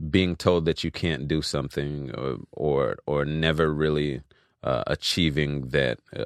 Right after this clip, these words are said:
ultimate goal that you have, you know. I, I've got,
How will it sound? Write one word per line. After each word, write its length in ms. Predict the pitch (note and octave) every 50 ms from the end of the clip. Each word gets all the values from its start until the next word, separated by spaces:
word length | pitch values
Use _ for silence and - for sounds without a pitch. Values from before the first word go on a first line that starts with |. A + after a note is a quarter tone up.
| - -
ultimate 480 | D#2 D2+ D2 - - D#2 D2 C2 C2 C#2+
goal 300 | D2+ D2+ D2 C#2+ C#2+ C#2+
that 220 | C#2 C#2 - -
you 100 | D2+ C#2+
have, 520 | C#2 C#2+ C#2+ C#2+ C#2 C2+ C2+ C2+ B1+ - - -
you 120 | - D#2 D2
know. 280 | C2+ C2 C#2 C2+ C2+ _ _ _ - _ _ _ _ -
I, 200 | - F#2 G#2 - -
I've 260 | D#2 G2+ G#2 G2+ G2+
got, 320 | G2 G#2 F#2+ F#2 F2 D#2+